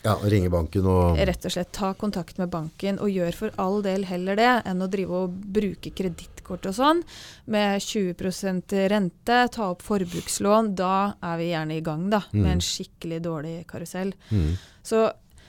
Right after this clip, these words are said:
Speaker 2: eh, i boka vår da, så går vi gjennom på en måte sånn område for område. Eh, altså, hvordan, eh, hvor finner du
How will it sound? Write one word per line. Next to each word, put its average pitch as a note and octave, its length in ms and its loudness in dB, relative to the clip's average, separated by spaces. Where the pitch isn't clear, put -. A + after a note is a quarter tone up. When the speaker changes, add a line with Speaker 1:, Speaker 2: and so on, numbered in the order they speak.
Speaker 2:
eh, F#3+ 400 0
i A3+ 100 0
boka G3 320 0
vår A#3 120 6
da, B3+ 80 6
så A3+ 100 2
går E3+ 340 -4
vi A3+ 220 4
gjennom E3+ 340 -2
på G#3 60 -6
en G3 60 -6
måte F#3 360 -2
sånn F3 300 -6
område E3+ 640 0
for A3 100 -4
område. E3 680 0
Eh, - 120 -8
altså, F#3 360 -4
hvordan, G3+ 540 -2
eh, F#3+ 300 -4
hvor F#3 200 -4
finner F3 320 -6
du F3+ 340 -2